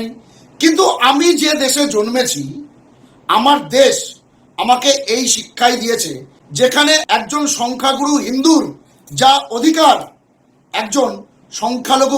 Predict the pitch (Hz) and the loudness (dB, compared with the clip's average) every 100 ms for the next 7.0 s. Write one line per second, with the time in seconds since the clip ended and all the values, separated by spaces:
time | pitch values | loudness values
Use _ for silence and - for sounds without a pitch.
0 | 226 240 254 311 285 190 160 - _ _ | -2 -4 0 2 4 2 -4 -12 _ _
1 | - - 208 214 240 196 190 202 165 - | -16 -10 -2 0 -2 -6 -10 -10 -12 -16
2 | _ _ - - - 349 381 370 349 285 | _ _ -20 -6 0 2 2 2 0 0
3 | 294 339 330 302 285 - 320 294 226 - | 0 0 2 0 -2 -2 -2 0 -2 -4
4 | - _ _ _ _ - 247 - 269 262 | -16 _ _ _ _ -4 -4 0 0 0
5 | - 262 - - 214 214 254 208 214 226 | -2 -6 -6 0 0 0 -4 2 2 4
6 | 247 247 - _ - 147 247 330 349 349 | 0 0 -12 _ -8 0 4 4 6 4